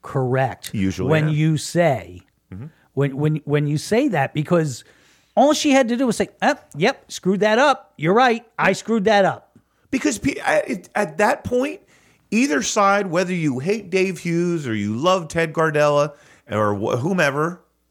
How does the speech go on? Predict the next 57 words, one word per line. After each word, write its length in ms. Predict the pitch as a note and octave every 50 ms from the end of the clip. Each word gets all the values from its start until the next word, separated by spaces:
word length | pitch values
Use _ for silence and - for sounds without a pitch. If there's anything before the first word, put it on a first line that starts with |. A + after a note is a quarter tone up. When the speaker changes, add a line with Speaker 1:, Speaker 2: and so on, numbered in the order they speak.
| _ _ _ _ _ _ _ _ _ _ _ _ -
Speaker 2:
at 220 | F3 E3+ F3 -
least 340 | F3 E3+ G3+ A3+ B3 - -
if 160 | A3 G#3 -
there's 240 | - F#3 F#3 F#3 E3+
a 40 | F#3+
mistake 540 | F3+ F3 D#3+ - - - D#3 D3+ C3+ - B2+
made, 480 | B2 B2+ B2 A#2 A2+ C#3 E3+ G3+ F#3+ - - _ _ _ _ _ _ _ _ _ _
someone 400 | - - - F#3 F#3+ G3+ A3+ G#3
who 120 | G3 G3
made 220 | G3 F#3 F3 E3+ D3+
the 60 | D#3
mistake 300 | D3+ D3+ - - D#3 C3
goes, 180 | - C3+ C3+ C3+
"Okay, 220 | - D3 - D#3+
yeah, 140 | D#3 D3 C#3+
we 120 | C#3+ D3 C#3+
screwed 220 | - - D#3 C#3+
up. 160 | C3+ A#2+ -
We're 100 | A#2+ G#2+
gonna 160 | A2+ B2+ B2
change 220 | A#2+ - C3 B2+ A#2+
that 100 | A#2+ A2+
right 140 | G2 A2+ A#2
now. 100 | A#2 G2+
Thank 240 | - - C3 -
you 60 | - A#2+
for 100 | - B2
pointing 300 | A#2 A#2+ B2 B2 B2 B2+
that 140 | B2 B2+
out." 220 | C3+ B2+ A#2 - -
Move 260 | B2+ C#3 E3 F3+ D3+
on, 300 | E3 E3 D#3+ D#3+ E3+ E3 -
and 180 | E3+ F3 F3 F3
then 160 | F#3 F#3+ F#3+
we're 120 | G3 G3+
gone, 420 | F#3 D3 E3 F#3 G3+ G3 F#3 D#3+ A2 - - - - _
and 160 | - E3 E3
we're 200 | D#3+ D#3+ E3 D#3+
off 140 | D#3+ D#3+ -
to 100 | - E3
the 80 | D#3 D#3
next 260 | D3+ D#3 D3+ - -
issue. 380 | E3 D#3+ - - A2 F2 D2 - _ _ _
Speaker 1:
Yeah. 340 | C3+ D3+ F#3 A#3+ C4 A#3+ A2+ - _ _ _ _ _ _ _ _ _ _ - -
Speaker 2:
That's 220 | E3 G3+ - -
why 120 | F#3 F#3
the 140 | F3+ D#3 E3
meeting's 320 | E3 D#3+ F3+ F#3 F3+ D#3+ -
three 240 | - E3+ F3 F3 E3
hours 260 | D#3 D#3 E3 D#3+ B2
long, 280 | C3+ D#3+ E3+ E3+ E3 D3
is 120 | B2+ -
because 300 | B2+ A#2+ - B2+ A#2+ A#2+
these 160 | C#3 D3 B2
people 320 | - - E3+ F3+ - D#3+ D#3
can't 300 | - D3 C3+ B2+ A2+ -
say, 380 | - C3+ C#3+ B2+ A2 G#2+ -